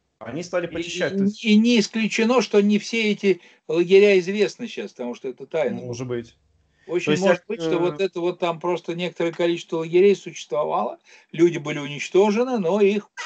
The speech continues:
Speaker 2: по документу нигде не осталось.
Speaker 1: То есть я к тому веду, что, а, несмотря на то, что люди совершают злостные, злые деяния, нарушают естественные права других людей, эм, даже пример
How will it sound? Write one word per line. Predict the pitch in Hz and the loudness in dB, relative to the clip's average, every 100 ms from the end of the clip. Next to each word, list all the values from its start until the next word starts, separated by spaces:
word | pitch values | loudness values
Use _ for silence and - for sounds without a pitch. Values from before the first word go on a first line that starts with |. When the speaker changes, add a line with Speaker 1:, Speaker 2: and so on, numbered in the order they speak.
| - - | -12 -6
Speaker 2:
по | 151 | -4
документу | 165 196 202 247 208 160 _ _ | 0 0 2 -2 -6 -14 _ _
нигде | 156 151 185 | -18 0 0
не | 185 | 2
осталось. | 151 - 92 95 _ _ _ _ _ _ _ _ _ | -4 -6 -12 -12 _ _ _ _ _ _ _ _ _
Speaker 1:
То | 139 | -8
есть | 135 | -4
я | 160 | -4
к | 151 | -2
тому | 156 160 165 | -2 -2 -4
веду, | 156 175 190 | -4 -4 -4
что, | - 147 131 - _ | -2 2 2 2 _
а, | 120 117 113 110 _ _ _ _ | -4 -2 -2 -6 _ _ _ _
несмотря | 131 135 156 156 | -8 -6 -4 -4
на | |
то, | 147 156 | -2 -4
что | - 135 | -4 -6
люди | 135 120 | -6 -6
совершают | 117 123 127 131 120 107 | -6 -6 2 4 6 4
злостные, | 123 127 113 113 107 104 | 2 0 -2 -6 -4 -6
злые | 117 123 | -4 -6
деяния, | 110 117 151 170 147 | -4 0 2 2 -2
нарушают | 120 113 - 127 113 98 | -4 -6 -4 -2 -2 -6
естественные | - - 127 123 110 | -16 -8 -8 -6 -6
права | 113 113 | -2 -2
других | 107 110 120 120 | -2 -10 -12 -10
людей, | 113 127 180 180 _ _ _ _ _ _ - | -8 -6 -6 -8 _ _ _ _ _ _ -6
эм, | 110 110 107 107 104 101 - | 0 2 2 2 0 -6 -2
даже | 123 170 160 | 2 4 2
пример | 151 139 143 117 | -2 -2 -2 -4